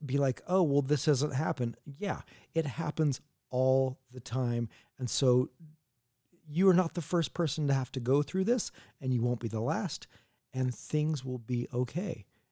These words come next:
and will, and will, will help you adjust the way, or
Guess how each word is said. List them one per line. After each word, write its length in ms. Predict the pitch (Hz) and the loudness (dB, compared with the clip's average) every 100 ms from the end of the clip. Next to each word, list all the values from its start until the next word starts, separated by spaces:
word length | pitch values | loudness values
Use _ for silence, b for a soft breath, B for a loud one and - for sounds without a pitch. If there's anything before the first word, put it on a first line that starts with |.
| _ | _
and 300 | 120 120 131 | -6 -2 0
will, 180 | 123 135 - | -2 -4 -6
and 300 | 127 123 123 - | -4 -4 -4 -10
will, 400 | 127 131 120 120 - | -4 -2 -2 -4 -6
will 240 | 127 120 - | -6 -6 -4
help 240 | 147 139 | -4 -2
you 160 | 139 127 | -2 0
adjust 640 | 113 104 110 127 113 - - b b | -2 -2 -2 -2 -2 -8 -12 b b
the 100 | 117 | -20
way, 460 | 117 113 110 101 98 - - | -12 -6 -4 -4 -8 -10 -6
or 180 | 120 | -4